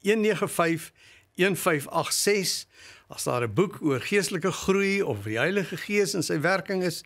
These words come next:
bestel hom gerus ook by hierdie nommer. As jy, uh, vir ons ook op sosiale media wil volg, kyk na Dirkie van der Spy bedieninge, kyk na Facebook,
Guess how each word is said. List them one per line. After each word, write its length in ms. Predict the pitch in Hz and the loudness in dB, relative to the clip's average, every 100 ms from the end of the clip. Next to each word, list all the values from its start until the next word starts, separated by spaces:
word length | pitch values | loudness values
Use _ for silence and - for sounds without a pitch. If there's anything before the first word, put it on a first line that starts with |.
| - - - - - _ - | -16 -16 -16 -18 -20 _ -8
bestel 380 | - - 202 | -4 2 2
hom 120 | 196 156 | 4 2
gerus 320 | 165 151 - | 2 2 0
ook 140 | 139 | 0
by 100 | 143 | 0
hierdie 320 | 123 123 123 | 0 0 0
nommer. 440 | 120 110 92 90 - _ _ _ - - - - - - _ _ _ _ | 0 0 -2 -6 -14 _ _ _ -20 -20 -20 -20 -20 -20 _ _ _ _
As 140 | - 185 | -2 2
jy, 340 | 226 214 160 - 135 131 | 4 4 2 0 -4 -4
uh, 340 | 151 127 123 | 0 2 2
vir 180 | 117 165 | 0 0
ons 180 | 151 - | 0 0
ook 120 | 175 | -2
op 120 | 170 | -2
sosiale 520 | - 147 139 131 156 | -2 -2 2 2 2
media 720 | 156 135 165 208 214 196 160 - | 2 2 2 2 2 0 -2 -2
wil 200 | 165 185 | -2 -2
volg, 460 | - 208 214 - - - - - | 0 0 0 -4 -16 -20 -20 -12
kyk 180 | - 143 | -4 -2
na 140 | 170 | 0
Dirkie 300 | 147 151 151 | 2 0 0
van 120 | 156 170 | -2 0
der 80 | |
Spy 260 | 156 - 170 | 0 0 0
bedieninge, 800 | 160 139 165 175 180 180 175 170 - _ - | 0 0 2 2 2 2 0 -2 -8 _ -4
kyk 280 | 143 147 147 | -2 -2 -2
na 420 | 131 131 113 101 - _ - 151 147 | 0 0 -2 -6 -16 _ -20 -16 -16
Facebook, 540 | - - 151 - 170 | -10 -2 -2 0 -2